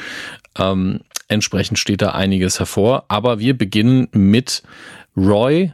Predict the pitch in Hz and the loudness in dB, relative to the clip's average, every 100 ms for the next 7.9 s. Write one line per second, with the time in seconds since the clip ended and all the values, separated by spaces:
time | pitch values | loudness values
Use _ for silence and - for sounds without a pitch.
0 | _ 101 104 104 117 123 - 107 101 - | _ -6 2 4 4 2 0 0 0 0
1 | 160 156 107 107 104 90 107 - 123 - | 0 0 0 2 0 0 0 0 -2 -4
2 | - - - 117 143 - 110 98 107 107 | -10 -10 -2 0 0 0 -2 0 0 2
3 | 143 143 143 120 117 131 135 117 107 101 | 2 0 0 2 2 4 2 2 0 0
4 | 120 117 107 - 107 123 - 123 - 113 | 0 0 -2 -2 -2 -2 -2 -2 2 0
5 | 107 - - - - 113 - 120 127 110 | 0 -8 -20 -10 -2 -2 0 -2 0 0
6 | 110 117 - - 143 139 131 120 113 - | 2 0 -2 -2 0 2 0 2 0 0
7 | 123 110 98 - 85 82 101 - | 2 2 2 -2 -2 0 -2 -2